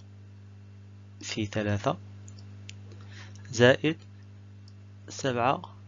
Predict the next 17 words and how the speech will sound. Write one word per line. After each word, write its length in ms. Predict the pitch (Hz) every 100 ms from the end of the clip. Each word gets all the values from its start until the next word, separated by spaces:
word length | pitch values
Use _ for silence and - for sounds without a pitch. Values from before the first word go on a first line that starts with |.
| - - -
في 260 | - -
اثنان 320 | 113 - 107 - - - - - - - - - - - -
تساوي 560 | 123 - 127 120 143
خمسة 320 | - 139 120 127
في 140 | -
ثلاثة 360 | 117 117 113 127
زائد 200 | 135 123
سبعة 200 | 127 113
على 120 | 107
اثنان. 280 | 104 139 160 - - -
أما 160 | 127 127
بالنسبة 580 | 120 123 120 - 120 104 - - - - - - - - 120 131 - - - - - -
للمقام 640 | 117 113 107 104 139 175 -
فهو 480 | - 123 120 139 170 - - -
يساوي 480 | 127 110 127 123 120
ضرب، 300 | 113 131 147 - - - - - - - - - - - - - - - - - -
ضرب 580 | 131 139 - 135 135